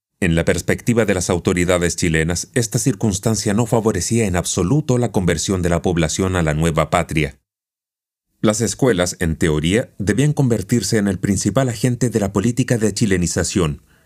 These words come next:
El punto era que había pocas, y una buena parte funcionaba en las oficinas salitreras. En un principio, la presencia del Estado chileno solo se materializó a través del financiamiento de escuelas parroquiales en Huara,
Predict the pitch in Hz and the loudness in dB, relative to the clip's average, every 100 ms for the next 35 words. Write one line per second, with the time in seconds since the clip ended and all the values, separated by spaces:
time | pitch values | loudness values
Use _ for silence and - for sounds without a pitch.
0 | - 127 123 180 170 135 107 107 104 85 | -2 -2 0 0 2 2 2 0 0 2
1 | 82 - 104 - 78 - - 85 78 78 | 0 2 0 2 -2 -2 -6 -2 0 0
2 | 107 104 120 120 110 117 98 104 101 107 | 0 0 0 0 -2 0 0 0 0 0
3 | 104 95 85 92 90 - 113 87 87 78 | 0 0 -2 -2 -4 -2 0 0 0 0
4 | - 90 71 - _ _ - 110 120 139 | 0 0 -2 -8 _ _ -2 0 2 0
5 | 135 135 - 104 - 92 113 - - 101 | 2 0 0 -2 0 -2 -2 -10 -2 0
6 | 101 110 147 131 143 120 87 82 92 80 | 0 0 0 0 0 0 0 0 0 0
7 | - 92 85 90 - 123 127 123 107 98 | -2 0 2 0 0 0 0 0 0 0
8 | 95 78 78 101 92 87 92 92 95 82 | 0 0 0 0 0 0 0 -2 -2 0
9 | 85 80 - 85 92 98 98 82 76 - | 0 0 0 0 0 0 -2 0 -2 0
10 | 90 80 - 82 80 - 90 87 - 107 | -2 0 -2 0 -2 0 0 0 -2 -2
11 | 85 73 107 92 78 - | -2 0 0 0 -2 -4